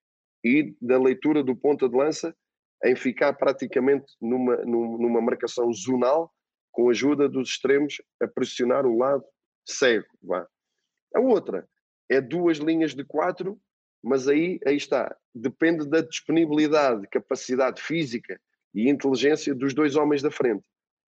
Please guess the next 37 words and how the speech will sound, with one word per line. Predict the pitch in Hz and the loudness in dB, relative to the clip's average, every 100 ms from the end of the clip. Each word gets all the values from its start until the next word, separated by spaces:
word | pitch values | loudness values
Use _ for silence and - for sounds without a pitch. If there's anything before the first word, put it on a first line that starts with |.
| _ - | _ -6
que | |
são | - 120 | 0 2
muito | 123 139 135 | 2 0 0
importantes | 127 120 113 127 120 - | -4 -4 0 0 0 0
neste | 127 127 - | 2 0 0
condicionamento | 120 117 - 131 120 117 131 - - _ _ - | -2 -2 -2 0 2 4 2 0 -10 _ _ -4
da | 117 | -2
fase | - 135 131 | 2 0 0
de | - | -2
construção | 127 - 113 131 123 | -4 -4 -6 -4 -2
do | 120 | -4
adversário. | 101 - 110 98 - _ _ _ _ - | -6 -6 -2 -2 -6 _ _ _ _ -12
Se | - | -4
tiver | 120 147 | 2 2
dois | 143 156 | 2 0
jogadores | 135 151 156 135 | 0 2 2 2
inteligentes | 143 143 139 156 139 127 | 0 -2 0 2 2 -2
e | |
com | 117 135 | -2 -2
capacidade | 135 117 127 - 127 131 120 120 | -2 -2 -2 -2 0 2 2 2
aeróbia, | 123 123 120 104 98 _ _ _ - | 4 4 2 0 -4 _ _ _ -2
ah, | 110 113 104 101 104 | 0 2 0 -2 0
na | 117 | -2
equipa, | 113 - 156 156 180 - _ _ _ | -2 -6 -6 -6 -10 -12 _ _ _
também | 120 110 120 | -4 0 0
poderá | 120 120 127 120 | -2 -2 -2 -2
ser | - 127 | -2 0
uma | 123 120 | 0 -2
forma | - 123 120 110 | -2 -2 -2 -4
de, | 113 117 110 | -4 -4 -4
de | 113 | -6
defender | 110 - 120 123 139 | -4 0 2 2 2
com | - 123 | 0 0
duas | 139 143 | 2 0
linhas | 127 139 139 | 2 2 0
de | - | -2
quatro | 151 160 165 | -2 -2 -4